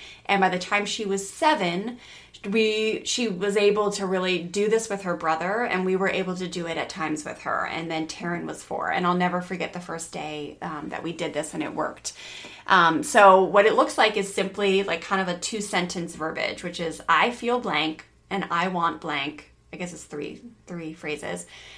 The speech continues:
"How are we gonna make this work so we both win?"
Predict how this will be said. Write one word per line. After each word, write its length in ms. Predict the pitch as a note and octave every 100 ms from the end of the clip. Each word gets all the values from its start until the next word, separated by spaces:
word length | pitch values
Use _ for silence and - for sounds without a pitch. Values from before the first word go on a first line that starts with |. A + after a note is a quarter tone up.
| -
"How 240 | - G#3
are 40 | G3+
we 120 | G3
gonna 160 | F#3+
make 200 | F3 D#3+
this 220 | - - -
work 260 | - -
so 140 | - E3+
we 100 | D#3
both 320 | C#3 D3+ - -
win?" 360 | - - -